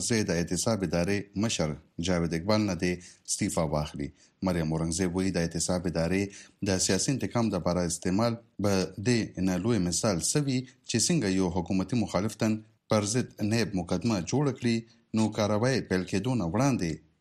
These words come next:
د مقدمې ټول تفصیل میډیا ته ورکړی شي. او داسې کول د عدالت سپکاوی دی.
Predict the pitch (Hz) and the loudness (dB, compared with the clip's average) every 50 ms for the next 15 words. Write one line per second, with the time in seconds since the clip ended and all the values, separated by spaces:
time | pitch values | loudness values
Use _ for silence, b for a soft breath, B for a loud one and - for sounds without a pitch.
0 | _ - 92 92 90 87 87 - - _ _ 98 101 98 117 110 101 123 131 107 | _ 0 0 2 2 0 -2 -8 -14 _ _ -2 -2 0 0 0 0 0 0 -2
1 | 87 - 151 135 92 - 98 85 - - - 101 78 - - _ - 90 95 87 | 0 0 -2 -2 0 -2 -4 -2 -2 -2 -2 -2 -4 -6 -8 _ -2 -2 2 2
2 | 98 90 80 80 80 78 82 85 85 - 85 80 73 - - 78 71 - - _ | 2 2 2 0 -2 0 -2 -2 -2 -2 -2 -2 0 -2 -2 -4 -6 -8 -12 _
3 | _ - 85 85 90 90 87 - 95 - 92 87 92 101 98 90 90 82 82 82 | _ -4 -2 0 0 0 0 -2 -2 -2 0 0 0 0 0 0 0 -2 0 0
4 | 87 87 90 98 - - - - - 82 78 82 80 78 82 82 78 78 76 | 0 0 0 -2 -2 -4 -4 -2 -4 -4 -2 -2 -2 0 0 -2 -2 -2 -4